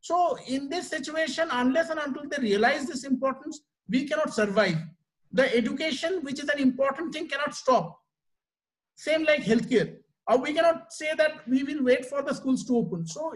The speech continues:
it is high time for us to understand the way we have accepted smartphone, because there was a time when people did not believe on mobile phone. But now people are believing on mobile phone. They are doing everything on mobile phone.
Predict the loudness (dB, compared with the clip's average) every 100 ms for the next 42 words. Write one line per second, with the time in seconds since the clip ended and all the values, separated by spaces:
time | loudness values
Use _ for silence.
0 | -8 -10 -8 -2 -2 0 -2 -4 -4 -4
1 | -6 -10 -10 -8 -6 -6 -10 _ 0 2
2 | 2 0 0 0 0 -2 -4 -4 -8 -4
3 | -2 -2 -6 -10 -10 -18 _ _ -2 0
4 | 2 2 2 2 -2 -2 -2 -2 -2 -2
5 | -2 0 2 2 0 2 2 0 -4 -4
6 | -4 0 4 4 2 -2 -8 -10 _ _
7 | -2 0 2 0 -2 -2 2 4 4 2
8 | 2 0 0 0 0 0 -4 -2 -4 -4
9 | 0 2 2 -2 -2 2 2 2 0 -2
10 | -8